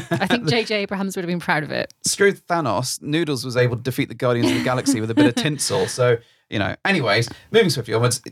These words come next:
Speaker 2: my birthday coming up, very excited, don't know what we're doing. Uh, I'm sure it's
Speaker 1: Well,
Speaker 2: gonna
Speaker 1: why
Speaker 2: be
Speaker 1: are you
Speaker 2: wonderful.
Speaker 1: excited then if you don't know what's happening?
Speaker 2: Because I like my birthday. It was good. I,
Speaker 1: Ah.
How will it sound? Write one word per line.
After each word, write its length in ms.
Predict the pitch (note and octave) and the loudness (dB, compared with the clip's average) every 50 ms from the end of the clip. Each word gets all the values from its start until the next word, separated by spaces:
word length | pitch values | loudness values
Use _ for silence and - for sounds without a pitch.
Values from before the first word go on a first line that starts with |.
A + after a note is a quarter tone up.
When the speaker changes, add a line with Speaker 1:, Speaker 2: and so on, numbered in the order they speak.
| - - - _ | -12 -14 -14 _
Speaker 2:
my 120 | - D3 D3 | -4 -2 0
birthday 320 | B2+ A#2+ A2 A2 - C3+ | 2 2 2 2 0 -2
coming 240 | - D3+ C#3 G#2+ G#2+ | 0 0 0 2 2
up, 180 | A2+ G#2+ - - | 0 0 0 0
very 160 | - C#3+ A2+ | 2 2 2
excited, 440 | - - - A2 G#2 G#2 A#2 G#2 - | 0 -2 -2 0 0 0 0 -2 2
don't 140 | - D#3+ C#3 | 2 4 4
know 80 | A#2 | 4
what 80 | A2 G2 | 2 0
we're 60 | G#2+ G#2+ | 0 0
doing. 320 | G#2+ G2+ G2+ G#2+ G#2+ - - | 0 2 2 2 0 -2 -2
Uh, 240 | A2 G2+ G2 G#2 - | -2 0 0 0 0
I'm 140 | - A2+ A2 | 2 0 0
sure 200 | A2 - C3 A2+ | 0 0 0 0
it's 100 | - - | 0 2
Speaker 1:
Well, 40 | E4+ F#4 F#4+ | 4 4 4
Speaker 2:
gonna 20 | |
Speaker 1:
why 40 | F#4+ | 4
Speaker 2:
be 20 | |
Speaker 1:
are 40 | - | 2
you 40 | G2+ | 2
Speaker 2:
wonderful. 240 | G#2 - - F4+ F#4+ | 2 0 2 0 0
Speaker 1:
excited 180 | - - G#3 | 0 -2 0
then 160 | - D#3 D#3+ | -2 -2 -2
if 100 | F3+ F3+ | -2 -4
you 60 | - G#3 | -4 -6
don't 140 | A3 - | -6 -2
know 80 | G#3+ G#3+ | -2 -2
what's 140 | G#3 G#3 - | -2 -2 -4
happening? 320 | - A3 - - D#3+ C#3+ | -4 -4 -2 0 2 2
Speaker 2:
Because 160 | C3+ D3 D#3 F3+ | 2 2 0 -2
I 40 | F3 | 0
like 180 | E3 D#3+ E3 B2+ | 0 -2 0 0
my 120 | F3 E3 | -2 -2
birthday. 760 | D#3 - E3+ G3+ G#3 F#3 - - - G2+ G2+ - F#3 - - - | -2 -2 -2 -2 -4 -6 -4 -2 0 0 0 0 -2 -4 -4 -4
It 60 | - | 0
was 80 | - D#3+ C#3+ C3+ D3 | 0 2 2 2 2
good. 100 | - - C#3 | 0 0 0
I, 140 | - A2+ A2+ | 2 2 2
Speaker 1:
Ah. 120 | - E3 | 0 0